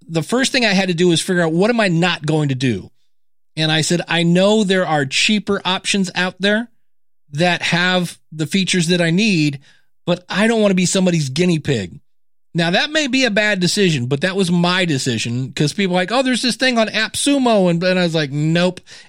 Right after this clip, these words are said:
And I looked at it. I gave it an honest shake, but I was like, "Nope, that's not something I'm gonna do." I don't wanna trust my students into a company that's fresh out of beta.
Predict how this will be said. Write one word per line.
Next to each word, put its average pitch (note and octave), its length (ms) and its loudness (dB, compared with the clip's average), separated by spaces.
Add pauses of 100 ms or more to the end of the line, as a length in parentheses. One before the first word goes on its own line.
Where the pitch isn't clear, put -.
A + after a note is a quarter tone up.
And G#3+ 80 2
I D4 80 2
looked E4 260 0
at B2 240 0
it. D3+ 180 -2
I G3 120 0
gave C#4+ 200 -2
it C#4+ 80 -2
an C4+ 120 -2
honest A#3+ 280 0
shake, F#3 200 0
but E3+ 100 -2
I E3 40 2
was D#3+ 80 0
like, E3 140 -2
"Nope, G3+ 240 0
that's G3+ 240 -2
not G3+ 160 -2
something F3 320 0
I'm E3 100 2
gonna D#3 140 2
do." D3+ 320 0 (460)
I F3+ 140 2
don't A#3+ 140 4
wanna G#3 160 2
trust F3+ 360 0
my D#3+ 220 0
students D3+ 640 -2 (680)
into G3+ 360 2
a E3+ 60 0
company D#3+ 560 0
that's D3 340 -2
fresh - 480 -4
out C#3 140 -2
of A#2 100 -4
beta. G#2 380 -6